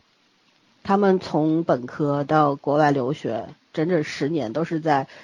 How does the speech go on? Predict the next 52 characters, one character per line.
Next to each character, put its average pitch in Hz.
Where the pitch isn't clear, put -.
一 147
个 175
地 143
方 -
的。 -
所 185
以 160
说 165
呢， 147
就 175
是 180
说 160
他 190
觉 160
得 175
我 139
是 196
一 160
个 165
除 214
了 240
你 165
父 165
母 127
之 151
外 165
最 208
了 117
解 127
你 101
的 107
人， 95
我， 156
我 175
希 -
望 277
我 127
能 127
关 131
心 131
你。 85
然 147
后 170
女 156
生 196
她 269
们 262
什 -
么 165
都 170
明 135
白， 113